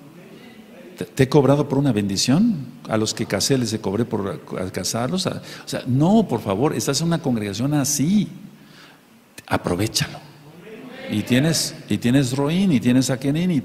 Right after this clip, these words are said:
y etcétera, etcétera. No soy el único. Ahora, analicemos la vida de Yohanan un poco. Estaba desterrado.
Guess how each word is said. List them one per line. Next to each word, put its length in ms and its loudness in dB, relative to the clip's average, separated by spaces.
y 280 -2
etcétera, 420 -2
etcétera. 300 -4
No 80 -6
soy 200 -2
el 120 2
único. 400 2
Ahora, 420 2
analicemos 720 4
la 140 4
vida 260 4
de 140 4
Yohanan 600 -2
un 140 2
poco. 520 2
Estaba 880 -2
desterrado. 1040 -4